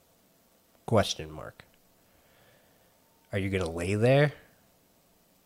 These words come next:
Are you just gonna get up and remind everyone who you really are?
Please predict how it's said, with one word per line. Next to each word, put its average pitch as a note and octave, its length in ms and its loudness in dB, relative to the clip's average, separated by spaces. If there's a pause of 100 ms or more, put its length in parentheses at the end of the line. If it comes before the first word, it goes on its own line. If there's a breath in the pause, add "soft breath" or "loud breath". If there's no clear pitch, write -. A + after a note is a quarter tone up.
(1900)
Are G#2+ 60 -4
you G2+ 120 -2
just G2 180 -6
gonna G2+ 180 -2 (1080)
get E2+ 200 -2
up F#2 300 0
and D#2 240 -10 (320)
remind G2 460 0
everyone G#2+ 360 4
who G#2 80 0
you G2 160 0
really F#2 320 -2
are? E2+ 300 -2